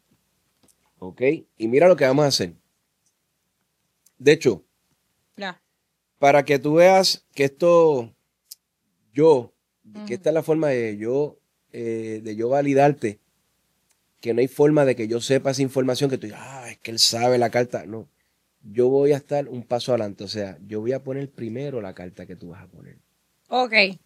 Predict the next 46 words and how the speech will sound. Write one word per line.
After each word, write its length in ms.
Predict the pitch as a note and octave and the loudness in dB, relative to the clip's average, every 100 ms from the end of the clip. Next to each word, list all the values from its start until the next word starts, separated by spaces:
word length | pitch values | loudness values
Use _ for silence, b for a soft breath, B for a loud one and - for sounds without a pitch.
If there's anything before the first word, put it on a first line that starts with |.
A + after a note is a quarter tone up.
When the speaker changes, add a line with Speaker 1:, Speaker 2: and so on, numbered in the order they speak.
| _ | _
Speaker 2:
ok. 200 | - G#3+ G3 E3+ - _ _ _ _ _ _ _ _ _ _ _ _ _ _ _ - D3+ | -4 -2 -2 -6 -12 _ _ _ _ _ _ _ _ _ _ _ _ _ _ _ -20 0
Speaker 1:
Y 240 | D3+ F#3 | 4 4
Speaker 2:
Alright, 220 | F3 - - | 2 -2 -18
Speaker 1:
yo 60 | - | -8
Speaker 2:
vamos 220 | - C3+ | 2 2
Speaker 1:
quiero 200 | D3+ F3 | 4 2
Speaker 2:
a 20 | |
Speaker 1:
que 80 | F3+ | 4
Speaker 2:
ver. 80 | C#3+ | 2
Speaker 1:
tú 100 | D3 | 2
genuinamente 840 | D#3+ E3+ F3+ E3+ F#3+ E3+ C#3 B2+ - | 2 4 4 4 2 0 -4 -6 -8
veas 380 | G#2 B2+ E3 E3 | -4 0 0 0
los 180 | C3+ - | -2 -2
símbolos. 640 | B2+ B2+ G#2+ F2+ - - _ | -4 -4 -6 -12 -18 -20 _
Speaker 2:
Ok. 140 | A#3 A3+ F3+ _ _ _ _ _ - | -12 -12 -12 _ _ _ _ _ -20
Speaker 1:
Y 100 | A#2+ | -2
para 220 | C#3+ C#3 | 2 2
que 80 | B2+ | 2
sepan 260 | B2 C3 F3 | 0 2 4
allá 100 | F3+ | 6
en 60 | F3 | 4
sus 140 | F#3 | 2
casas, 340 | F3 F3+ E3+ B2 | 2 2 2 0
ella 240 | B2+ C3+ | 2 2
tiene 180 | D#3 E3 | 2 0
exactamente 540 | C#3 B2+ C#3 D3 D#3 | -2 -4 -2 -2 0
las 100 | C#3 | -2
mismas 160 | A#2+ C#4 | 0 0
Speaker 2:
Sí, 60 | C4 | 0
yo, 40 | |
Speaker 1:
cartas, 500 | - A#3+ - A3+ A3 | -2 -6 -6 -8 -8
Speaker 2:
yo, 60 | A3 | -10
yo 80 | A3 | -10
creo 120 | G#3+ | -8
Speaker 1:
¿ok? 20 | |
Speaker 2:
que 60 | A#3 | -8
las 100 | A#3 | -8
enseñé, 280 | A#3+ B3 A3+ | -10 -12 -10
tengo 140 | G#2+ A3+ | -10 -6
Speaker 1:
Y 40 | |
Speaker 2:
las 100 | - | 0
Speaker 1:
son 180 | D3 D#3 | 2 2
Speaker 2:
mismas. 120 | E3+ | 2
Speaker 1:
exactamente 600 | C#3 C3+ B2+ C#3 C#3 D3 C#3+ | -2 -2 -2 0 0 0 -2
igual. 280 | A2+ G#2 | -4 -8
O 40 | D2 | -12